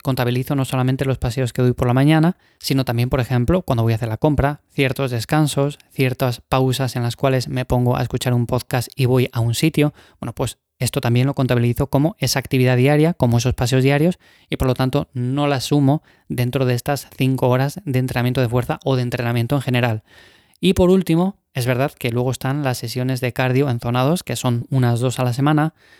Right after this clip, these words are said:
pero estas tampoco me llevan mucho tiempo porque suelen ser veinticinco minutos, treinta minutos como mucho.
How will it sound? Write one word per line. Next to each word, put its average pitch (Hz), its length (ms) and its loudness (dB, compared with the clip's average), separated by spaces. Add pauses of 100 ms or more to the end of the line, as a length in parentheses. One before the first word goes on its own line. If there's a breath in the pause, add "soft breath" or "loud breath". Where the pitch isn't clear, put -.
(160 soft breath)
pero 143 140 2
estas 185 220 0
tampoco 156 300 0
me 151 80 2
llevan 143 180 2
mucho 135 220 0
tiempo 170 340 2
porque 139 220 -2
suelen 139 260 2
ser 147 180 -2
veinticinco 127 560 0
minutos, 156 440 2
treinta 131 320 0
minutos 147 400 0
como 120 200 2
mucho. 160 420 2